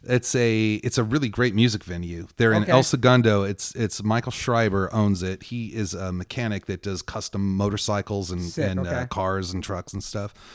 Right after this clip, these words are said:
Speaker 1: And, uh, but he decided, in addition to that, he wanted to put a stage right in the middle of the garage.
Speaker 2: Wow.
Speaker 1: And it's got a great P A, good lighting. It's, like, a super cool pro setup. He has
Speaker 2: Okay.
Speaker 1: shows there three, five nights a week w-, before covid.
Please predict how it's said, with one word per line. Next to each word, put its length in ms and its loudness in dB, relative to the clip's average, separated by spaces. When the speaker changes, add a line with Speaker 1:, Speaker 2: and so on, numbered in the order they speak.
Speaker 1:
And, 400 -4
uh, 220 4
but 180 -4
he 140 -4
decided, 760 2
in 140 4
addition 380 2
to 60 0
that, 240 -2
he 80 -4
wanted 240 -2
to 60 -6
put 140 -4
a 60 -4
stage 540 -6
right 160 -4
in 60 -10
the 60 0
middle 220 2
of 60 -2
the 80 -4
garage. 640 -4
Speaker 2:
Wow. 320 -2
Speaker 1:
And 200 0
it's 100 -4
got 160 0
a 60 -4
great 300 -2
P 200 0
A, 240 4
good 160 -6
lighting. 480 0
It's, 100 -4
like, 140 -6
a 60 -12
super 680 -2
cool 480 -2
pro 240 -2
setup. 460 -4
He 80 -8
has 240 -8
Speaker 2:
Okay. 80 0
Speaker 1:
shows 240 0
there 280 -2
three, 520 -10
five 260 -4
nights 200 -6
a 60 -10
week 200 -6
w-, 200 -10
before 320 -10
covid. 360 -6